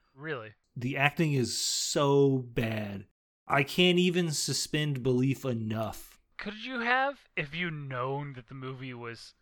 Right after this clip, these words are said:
Speaker 1: that the actors were professional wrestlers? Would that have
Speaker 2: No.
Speaker 1: No, really.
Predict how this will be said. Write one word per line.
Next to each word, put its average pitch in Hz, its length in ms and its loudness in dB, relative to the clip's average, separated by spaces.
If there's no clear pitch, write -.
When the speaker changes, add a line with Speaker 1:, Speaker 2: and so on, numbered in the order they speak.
Speaker 1:
that 143 120 -6
the 147 160 0
actors 135 540 2
were 120 360 -8
professional 123 560 -4
wrestlers? 120 580 -10
Would 147 200 -8
that 185 240 4
have 170 140 4
Speaker 2:
No. 165 380 2
Speaker 1:
No, 143 360 0
really. 123 380 -4